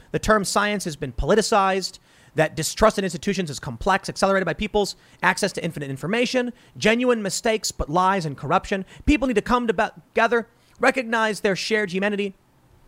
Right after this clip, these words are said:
You can maintain healthy levels of skepti-, skepticism while also extending trust where it's earned by empirical evidence. It doesn't exist.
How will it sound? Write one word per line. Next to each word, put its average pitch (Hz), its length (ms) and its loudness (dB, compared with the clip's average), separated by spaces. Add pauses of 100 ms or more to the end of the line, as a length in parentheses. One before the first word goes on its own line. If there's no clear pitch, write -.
(100)
You 208 80 -2
can 220 100 0
maintain 233 340 2
healthy 220 280 0
levels 214 260 2
of 226 80 0
skepti-, - 300 -2
skepticism 226 600 -2 (200)
while 131 140 -2
also 190 260 4
extending 220 380 0
trust - 280 0
where 196 140 2
it's - 200 -4
earned 220 420 2
by 156 100 -2
empirical 233 480 2
evidence. 233 460 -2 (440)
It 185 160 2
doesn't 196 240 2
exist. 147 640 -4